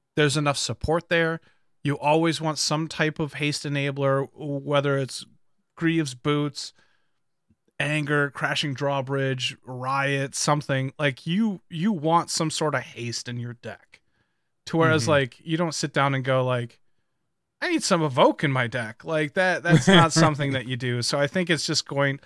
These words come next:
Speaker 1: I think haste just kinda wins this from usage.
Speaker 2: Right. I can agree with that. Uh, all right. Next matchup is Vigilance versus Hexproof. There's my Hexproof.
Speaker 1: That, okay,
Speaker 2: I
Speaker 1: that
Speaker 2: have
Speaker 1: is
Speaker 2: to,
Speaker 1: your Hexproof.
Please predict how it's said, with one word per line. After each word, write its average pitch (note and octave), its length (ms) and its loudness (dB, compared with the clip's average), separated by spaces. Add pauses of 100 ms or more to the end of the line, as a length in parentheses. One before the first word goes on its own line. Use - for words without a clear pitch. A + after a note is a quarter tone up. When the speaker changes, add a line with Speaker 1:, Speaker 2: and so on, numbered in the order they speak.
(200)
Speaker 1:
I E3 80 2
think F3+ 160 0
haste D#3 240 -2
just C#3+ 160 -4
kinda C3 180 0
wins A#2+ 280 -4
this B2+ 180 -2
from A#2+ 420 -2 (600)
usage. A2+ 920 -8 (680)
Speaker 2:
Right. A2 260 -2 (540)
I B2 60 -10
can A2 140 -8
agree G2+ 220 -10
with F2+ 120 -14
that. F#2 200 -16 (240)
Uh, C3+ 400 0
all F3+ 80 2
right. F3 220 4
Next G#3 240 2
matchup A3 360 6 (100)
is G#3 760 6
Vigilance F#3+ 880 4
versus E3 500 2
Hexproof. - 1120 -6 (920)
There's A#2+ 260 -2
my C3+ 120 2
Hexproof. D3 640 0
Speaker 1:
That, C#3+ 100 -2
okay, C3+ 160 -2
Speaker 2:
I A#2+ 80 2
Speaker 1:
that C#3 200 4
Speaker 2:
have - 20 0
Speaker 1:
is D3 120 2
Speaker 2:
to, D3+ 80 2
Speaker 1:
your B2 140 -2
Hexproof. A#2+ 480 -4